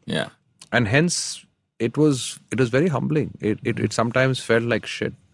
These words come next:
Speaker 2: I wanted to get myself out of my comfort zone, but I didn't really sign up for this
Speaker 1: Hmm.
Speaker 2: uncomfortable a zone." And,
Speaker 1: Yeah.
Speaker 2: and I think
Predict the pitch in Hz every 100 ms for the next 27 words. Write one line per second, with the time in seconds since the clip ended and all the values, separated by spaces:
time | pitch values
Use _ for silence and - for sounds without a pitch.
0 | _ _ 90 101 92 113 123 107 110 -
1 | 113 120 113 107 104 101 117 110 117 107
2 | 98 - 90 123 165 151 135 104 107 127
3 | - 107 85 156 - - - 113 123 131
4 | 123 - 120 113 101 92 123 143 92 92
5 | 95 92 - - - _ _ - 131 139
6 | 143 190 185 -